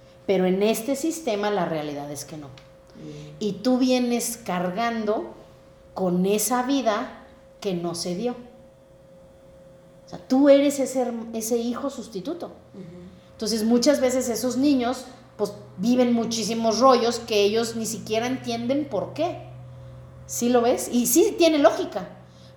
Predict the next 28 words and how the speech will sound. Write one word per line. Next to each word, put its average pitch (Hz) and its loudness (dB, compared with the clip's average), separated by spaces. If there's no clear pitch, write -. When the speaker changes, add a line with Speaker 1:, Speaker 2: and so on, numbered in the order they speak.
Speaker 1:
Por 220 6
ejemplo, 214 -2
entonces 262 0
ella 285 4
te 277 4
va 240 6
diciendo, 254 -2
"Ponle 220 0
flechas 214 -4
rojas", 220 -4
como 185 -8
diciendo, 202 -4
"A 185 0
ver 196 0
qué 220 -6
tantos 196 -6
pedos 190 -2
tienes". 208 -4
Entonces, 214 -2
si 240 6
eres 339 8
un 285 0
hijo 294 0
sustituto, 269 -4
pues 180 -8
tienes 208 -2
ahí 208 -2
rollos. 165 -4